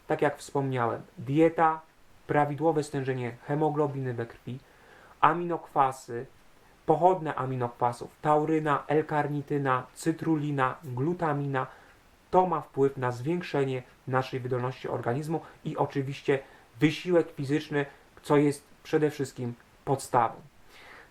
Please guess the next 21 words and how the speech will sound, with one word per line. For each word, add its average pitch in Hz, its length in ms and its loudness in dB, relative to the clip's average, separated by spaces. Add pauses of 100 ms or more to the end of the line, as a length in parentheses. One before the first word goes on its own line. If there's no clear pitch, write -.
Myślę, 180 420 2
że 160 120 2
to 160 140 4
tyle, 170 240 4
co - 120 -6
chciałem 131 420 0
Wam 135 240 0
na 131 100 -2
ten 131 140 -6
temat 131 340 0
powiedzieć. 156 640 -2 (260)
Pozdrawiam 147 540 2
Was 131 140 -8
wszystkich 135 320 -8
bardzo 135 300 2
serdecznie. 160 520 0
Jeżeli 139 260 0
macie 147 280 0
jeszcze 131 240 -2
jakieś 123 240 -4
pytania, 147 480 -2